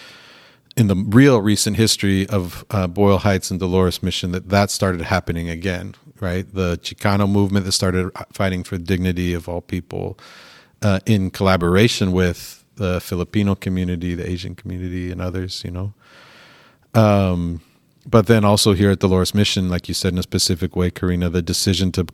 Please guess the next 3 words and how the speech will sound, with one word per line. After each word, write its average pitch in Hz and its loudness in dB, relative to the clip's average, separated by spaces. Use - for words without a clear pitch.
offer 95 0
sanctuary, 90 0
uh, 92 0